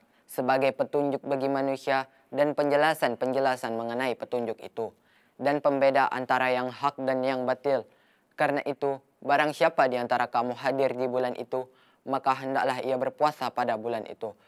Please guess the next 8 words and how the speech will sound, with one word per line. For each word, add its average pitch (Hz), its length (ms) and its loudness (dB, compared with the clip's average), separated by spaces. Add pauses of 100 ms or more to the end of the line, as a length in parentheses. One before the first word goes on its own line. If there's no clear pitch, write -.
(200)
Quran 135 480 -4
Surah 143 320 -2
Al-Baqarah 139 640 0
ayat 135 240 0
seratus 143 400 -4
delapan 117 320 -4
puluh 113 160 -6
lima. 104 320 -4